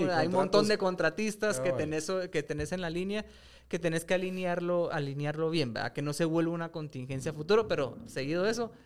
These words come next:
Speaker 1: ya
Speaker 2: Cabal.
Speaker 1: vamos a, a la fase del régimen de propiedad horizontal.
Speaker 2: A la fase del régimen, que ahí tal vez nos decís qué tipos de regímenes hay, dependiendo de qué proyecto estás haciendo,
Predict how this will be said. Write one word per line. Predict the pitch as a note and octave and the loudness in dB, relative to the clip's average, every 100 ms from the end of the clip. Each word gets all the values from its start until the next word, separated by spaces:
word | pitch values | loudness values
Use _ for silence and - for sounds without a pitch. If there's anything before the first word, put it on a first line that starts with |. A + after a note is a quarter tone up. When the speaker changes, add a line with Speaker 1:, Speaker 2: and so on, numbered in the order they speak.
| _ - | _ -8
Speaker 1:
ya | D3+ D#3 | 2 6
Speaker 2:
Cabal. | D#3+ | 6
Speaker 1:
vamos | E3 F3 E3+ | 6 4 2
a, | |
a | D3+ - | 0 -2
la | C3+ C3 | -4 -4
fase | - C#3 D#3+ | -4 -4 -2
del | D#3 C3+ | -4 -4
régimen | C3 C3+ D3 | -8 -8 -8
de | D3+ | -8
propiedad | D3 C3 C3 | -10 -10 -10
horizontal. | C3+ C#3 - _ | -10 -12 -18 _
Speaker 2:
A | A#2+ | -2
la | A#2 | 0
fase | G#2+ C3 C3 | 2 4 6
del | D3+ | 4
régimen, | C3 C3 D#3 E3+ D#3+ | 4 4 4 4 4
que | C#3+ | 4
ahí | B2 C3 D3 D#3 D#3 | 4 6 8 6 4
tal | - B2 | 0 2
vez | C3 | 2
nos | D3 | 2
decís | A#2+ C3 | 2 0
qué | D3+ | -4
tipos | C3 C#3 D3 | -4 -2 2
de | C3 | 2
regímenes | A#2 A#2+ C3 A#2+ A2 D3 | 0 0 0 0 -2 -2
hay, | E3 F#3 F#3 | 0 0 0
dependiendo | D3+ A#2 A#2 A2 B2+ C3 C#3 C#3 | -2 -4 -4 -2 -2 -2 -2 -4
de | B2 A2+ A2 G#2+ G2 - | -2 -4 -4 -4 -8 -14
qué | A2+ | -16
proyecto | A2+ A2 - | -10 -12 -12
estás | G#2 G#2+ A2 | -20 -20 -20
haciendo, | A2 F3 B3 B3 A#3 | -10 -6 -4 -4 -6